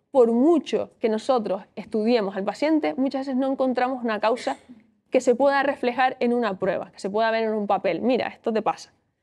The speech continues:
Y muchas veces es que tampoco las pruebas que se encuentran, eh, a lo mejor tienen que ver con el problema. A lo mejor son hallazgos casuales, no hay una causa directa. El síndrome de dolor pélvico crónico tiene una prevalencia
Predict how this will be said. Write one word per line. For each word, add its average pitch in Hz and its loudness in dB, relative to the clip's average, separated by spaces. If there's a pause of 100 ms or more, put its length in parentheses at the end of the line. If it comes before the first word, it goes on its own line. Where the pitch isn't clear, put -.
(140)
Y 233 0
muchas 311 2
veces 330 0
es 285 -4
que 302 0
tampoco 269 2
las 240 0
pruebas 254 2
que 285 -8
se - -2
encuentran, 262 0 (960)
eh, 214 2
a 220 -2
lo 190 4
mejor 196 0
tienen 330 4
que 339 4
ver 339 4
con 294 0
el 226 0
problema. 220 0 (460)
A 190 -6
lo 185 -2
mejor 214 -4
son 330 -2
hallazgos 277 0
casuales, 220 0 (260)
no 220 -2
hay 226 0
una 240 0
causa 233 0
directa. 185 -2 (1500)
El 247 4
síndrome 392 2
de 370 2
dolor 320 2
pélvico 262 2
crónico 302 2
tiene 302 2
una 359 0
prevalencia 294 0